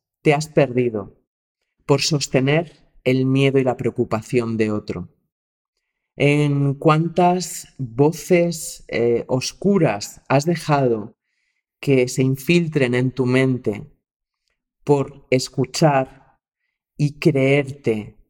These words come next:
y hacerte cargo de los miedos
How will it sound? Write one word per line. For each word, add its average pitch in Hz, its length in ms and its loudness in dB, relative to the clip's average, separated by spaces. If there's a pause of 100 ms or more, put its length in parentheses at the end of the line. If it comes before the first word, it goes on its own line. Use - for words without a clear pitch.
(200)
y 147 120 4
hacerte 156 520 0
cargo 98 560 -6 (400)
de 123 180 0
los 117 220 -2
miedos 113 640 -2